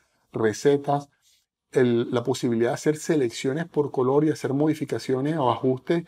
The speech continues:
muy específicos en cada una de esas áreas es excelente, de verdad. No pierdan la oportunidad de bajar el programa de manera, este, de prueba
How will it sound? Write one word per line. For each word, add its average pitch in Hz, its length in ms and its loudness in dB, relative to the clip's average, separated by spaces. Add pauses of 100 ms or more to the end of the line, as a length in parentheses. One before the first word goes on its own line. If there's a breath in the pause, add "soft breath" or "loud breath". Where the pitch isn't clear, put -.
(420 loud breath)
muy 165 280 6
específicos 147 760 -2
en 127 80 -8
cada 127 240 0
una 139 200 2
de 151 60 -4
esas - 260 -6
áreas 143 400 0 (420)
es 127 360 0 (100)
excelente, 117 840 0
de 107 100 0
verdad. 101 400 -4 (580)
No 147 500 4 (880)
pierdan 156 400 4
la 156 60 -2
oportunidad 127 880 -2 (260)
de 135 520 0 (280)
bajar 117 400 0
el 143 80 4
programa 151 600 -2
de 120 180 0
manera, 123 800 0
este, 104 1000 -2 (840)
de 131 200 -2
prueba 196 440 2